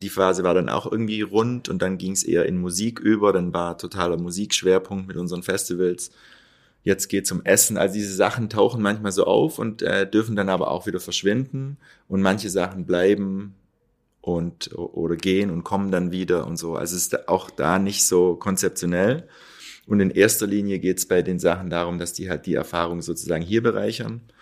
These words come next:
Und natürlich das sozusagen das, das lang oder bisher so am längsten und was sich wirklich kontinuierlich zu einer eigenen Firma entwickelt hat,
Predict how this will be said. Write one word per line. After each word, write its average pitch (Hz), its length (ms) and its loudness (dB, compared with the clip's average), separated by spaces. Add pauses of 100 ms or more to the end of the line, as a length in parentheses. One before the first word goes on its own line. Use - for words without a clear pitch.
(540)
Und 92 300 0
natürlich 104 420 0
das - 240 -2
sozusagen 87 420 2
das, - 340 -2
das 57 380 -2
lang 98 460 2
oder 80 160 -4
bisher 85 340 0
so 85 100 0
am 78 140 -2
längsten 98 480 2
und 85 140 -2
was 87 160 -2
sich - 140 -10
wirklich 87 320 -8
kontinuierlich 90 640 -2
zu 92 100 -4
einer 82 140 -2
eigenen 85 600 -2 (260)
Firma 107 400 6
entwickelt 92 480 -2
hat, - 340 -4